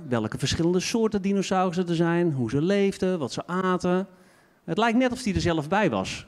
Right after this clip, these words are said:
En hoe kan dat nou? Hoe kan dat nou dat hij over die wereld praat die al lang geleden verdwenen is? Nou, dat kan omdat er in onze wereld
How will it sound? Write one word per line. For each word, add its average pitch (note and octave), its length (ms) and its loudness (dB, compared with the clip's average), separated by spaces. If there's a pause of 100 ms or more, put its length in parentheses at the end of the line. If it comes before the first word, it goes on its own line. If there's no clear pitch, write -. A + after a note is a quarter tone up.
(160)
En D3 100 -2
hoe A3 140 2
kan A#3 180 0
dat D3 120 2
nou? E2+ 220 -4 (220)
Hoe C3+ 240 0
kan A3+ 180 2
dat A3+ 120 0
nou G#3 200 2
dat G3 100 0
hij F#3 240 0
over D#3 160 0
die C#3 120 2
wereld G#3 400 0
praat F#3 380 0
die D3 120 2
al D3 80 2
lang E3+ 220 0
geleden D3+ 340 2
verdwenen G#2+ 400 -2
is? - 180 -18 (520)
Nou, - 120 -2
dat D#3+ 180 -2
kan B3+ 400 2 (400)
omdat D#3+ 260 2
er D3+ 60 -2
in C#3 120 0
onze G3+ 320 2
wereld C3 420 0